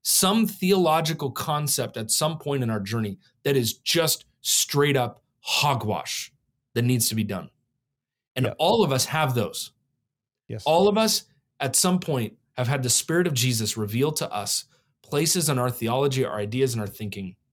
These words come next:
Speaker 1: that were antichrist. And th-, but th-, I mean, isn't it astounding?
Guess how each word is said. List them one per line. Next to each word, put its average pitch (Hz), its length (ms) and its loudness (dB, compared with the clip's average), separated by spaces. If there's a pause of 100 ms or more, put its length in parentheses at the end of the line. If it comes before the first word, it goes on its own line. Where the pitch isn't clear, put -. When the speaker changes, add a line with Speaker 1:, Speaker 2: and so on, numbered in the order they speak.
(840)
Speaker 1:
that 131 140 0
were 127 220 0
antichrist. 117 760 -2 (1160)
And 131 180 0 (360)
th-, - 160 -6
but 175 280 0 (220)
th-, 262 140 0 (160)
I 208 40 2
mean, 226 180 -2 (160)
isn't 269 200 0
it 311 80 4
astounding? 196 520 0